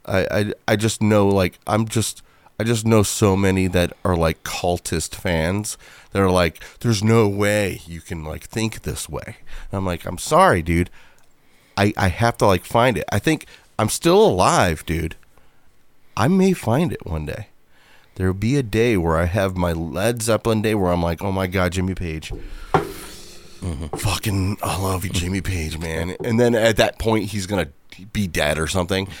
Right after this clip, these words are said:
Speaker 1: And I'm gonna be like, "Fucking wish he was still alive. I would've fucking seen him, man." You know what I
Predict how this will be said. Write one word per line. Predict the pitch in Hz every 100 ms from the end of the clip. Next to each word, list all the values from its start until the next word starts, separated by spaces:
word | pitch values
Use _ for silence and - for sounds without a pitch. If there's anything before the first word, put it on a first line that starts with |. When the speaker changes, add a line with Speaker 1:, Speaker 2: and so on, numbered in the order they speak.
| -
Speaker 1:
And | 98 98
I'm | 95
gonna | 98
be | 92
like, | 95 95 - -
"Fucking | - - - 117
wish | 104 98
he |
was | 110 104
still | - 104
alive. | 98 101 101 104
I | 95
would've | 101 95 87
fucking | - - 110
seen | - 110 101
him, | 98 95
man." | 95 95 92 92 90 - - _ - - - -
You | 90
know | 80
what |
I | 80